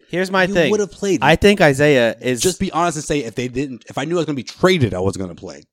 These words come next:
Speaker 1: I
Speaker 2: Just
Speaker 1: think,
Speaker 2: say that.
Speaker 1: I think Isaiah is, is acting this way and is still hurt about the whole situation because he is that jilted lover syndrome,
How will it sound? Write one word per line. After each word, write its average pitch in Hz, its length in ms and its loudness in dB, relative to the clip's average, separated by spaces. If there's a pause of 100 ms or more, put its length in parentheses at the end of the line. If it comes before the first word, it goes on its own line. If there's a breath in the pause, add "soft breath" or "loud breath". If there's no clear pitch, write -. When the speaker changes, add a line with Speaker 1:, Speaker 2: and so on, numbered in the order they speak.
(120)
Speaker 1:
I 127 60 -4
Speaker 2:
Just 170 160 -2
Speaker 1:
think, 143 120 -6
Speaker 2:
say - 20 -
that. 104 280 -4
Speaker 1:
I 135 120 -2
think 170 180 0
Isaiah 127 400 -2
is, 101 300 -12
is 101 440 -14 (560)
acting 147 440 -2
this 139 200 -4
way 95 460 -4 (160)
and 117 180 -8
is 110 100 -8
still 139 260 -2
hurt 139 180 -4
about 127 200 -4
the 110 80 -8
whole 120 120 -6
situation 98 600 -10
because 107 420 -6 (440)
he 151 200 -4
is 151 120 0
that 131 200 0
jilted 131 520 -4
lover 110 280 -4
syndrome, 98 560 -10